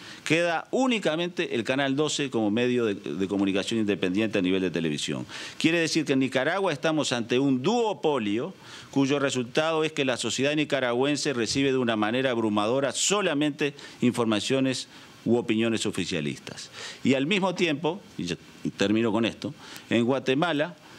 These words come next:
el monopolio privado que detenta el ya mencionado empresario González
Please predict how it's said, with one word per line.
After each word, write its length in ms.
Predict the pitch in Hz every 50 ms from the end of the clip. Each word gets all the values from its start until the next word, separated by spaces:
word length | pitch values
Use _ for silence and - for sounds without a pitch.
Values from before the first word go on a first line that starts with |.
| - - -
el 160 | - 101 110
monopolio 840 | 113 123 123 123 127 110 - 175 180 185 175 165 160 160 151 139 - -
privado 560 | - 123 135 147 175 175 165 151 147 139 -
que 160 | - 117 107
detenta 560 | 98 98 95 - - 156 170 170 160 - 139
el 100 | 110 101
ya 180 | 92 127 156 165
mencionado 500 | 160 156 131 - 117 117 127 143 143 143
empresario 580 | 135 107 123 104 95 - 139 143 139 139 127 117
González 800 | 110 107 107 - - 165 147 135 120 123 139 - - - -